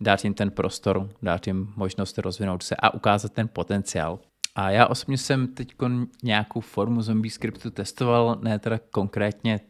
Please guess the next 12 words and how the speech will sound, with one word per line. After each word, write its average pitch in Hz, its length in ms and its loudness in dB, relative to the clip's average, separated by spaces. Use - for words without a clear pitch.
ten 104 220 2
zombie 101 280 0
script, - 360 -6
o 113 60 -12
kterém 104 260 -10
se - 160 -6
mluví, 107 420 -4
ale 110 140 -6
v 104 40 -8
zásadě 104 340 -2
stejný 117 320 4
princip. 107 440 2